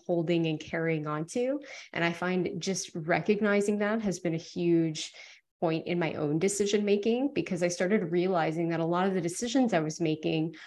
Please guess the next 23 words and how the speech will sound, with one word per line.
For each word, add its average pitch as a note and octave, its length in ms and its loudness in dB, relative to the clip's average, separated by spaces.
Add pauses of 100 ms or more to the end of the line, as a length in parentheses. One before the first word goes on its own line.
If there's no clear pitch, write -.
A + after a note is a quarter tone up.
(120)
were F#3 120 4
because F3+ 360 2
I - 140 0
thought F3+ 240 0
I - 60 0
should G3 400 0
be G3 100 2
making D#3+ 400 2
them, D3 340 -2
or E3 220 0
because E3+ 300 -2
I E3+ 80 2
had E3 260 -4
expectations F3+ 840 0
around D#3 340 0
somebody. D3+ 540 -2
And D#3 140 -2 (260)
sometimes C4+ 720 -2
those C4+ 200 2
expectations G#3 840 0
didn't F3 260 -4
even E3 300 -4
exist. D#3+ 600 -6